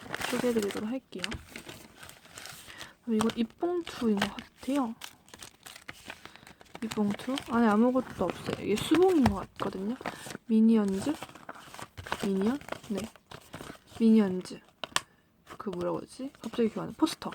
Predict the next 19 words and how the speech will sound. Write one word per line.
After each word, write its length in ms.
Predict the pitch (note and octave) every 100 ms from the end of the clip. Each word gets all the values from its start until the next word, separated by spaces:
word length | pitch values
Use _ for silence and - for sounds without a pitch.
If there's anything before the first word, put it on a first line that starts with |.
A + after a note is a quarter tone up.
| -
영화 100 | G3+
포스터로 480 | A3+ C#4+ - - G3+
접어주셨고요. 800 | F#3+ F3+ F3 - - - A3 B3 - - _ _ - - - -
그다음에 340 | - G#3 A3 A3+ - - -
이거. 200 | G#3 G#3 - - - _ -
이거 160 | A3+ A3+
뭔가 180 | G3 G3
점토 400 | - F#3 G3+ G#3+
세트 260 | B3 - B3
같아요. 400 | G#3+ - - G#3 - - - - - - - - - - - - - - _ _ - -
하나씩 340 | A#3+ - - C4+ -
보도록 320 | - A3 G#3
할게요. 640 | A3 A#3+ - - - - - - - - - - - - - -
전 120 | - A3
하티 400 | C#4+ - - A#3
소량. 320 | - C#4 G#3+ G#3 - -
진짜 320 | - - A3
하티도 440 | B3+ C4 - C4 A3
지금 640 | - G#3 G3+ G#3 G#3+ F#3+